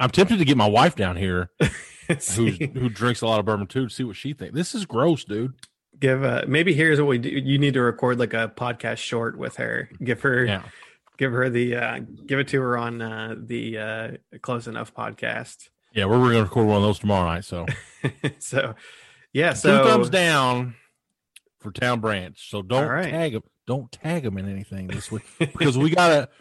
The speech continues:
Speaker 1: we got, uh, last week
Speaker 2: Michter's.
Speaker 1: Buffalo
Speaker 2: Well,
Speaker 1: Trace gave
Speaker 2: oh,
Speaker 1: us
Speaker 2: yeah.
Speaker 1: a little love
Speaker 2: Yeah, they did.
Speaker 1: on, on Twitter.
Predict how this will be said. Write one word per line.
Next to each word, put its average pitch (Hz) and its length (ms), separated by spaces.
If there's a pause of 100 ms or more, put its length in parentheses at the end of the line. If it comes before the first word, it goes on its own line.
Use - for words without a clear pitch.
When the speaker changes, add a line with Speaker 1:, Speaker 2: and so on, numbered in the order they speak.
(140)
Speaker 1:
we 160 100
got, 185 320 (220)
uh, 120 400
last 123 360
week 107 360 (1160)
Speaker 2:
Michter's. 117 600 (600)
Speaker 1:
Buffalo 113 320
Speaker 2:
Well, 120 80
Speaker 1:
Trace 143 260
gave 101 120
Speaker 2:
oh, 123 40
Speaker 1:
us 110 80
Speaker 2:
yeah. 107 60
Speaker 1:
a - 20
little 87 200
love 85 300 (220)
Speaker 2:
Yeah, 110 340
they - 140
did. 113 140
Speaker 1:
on, 160 280
on 92 260
Twitter. 127 460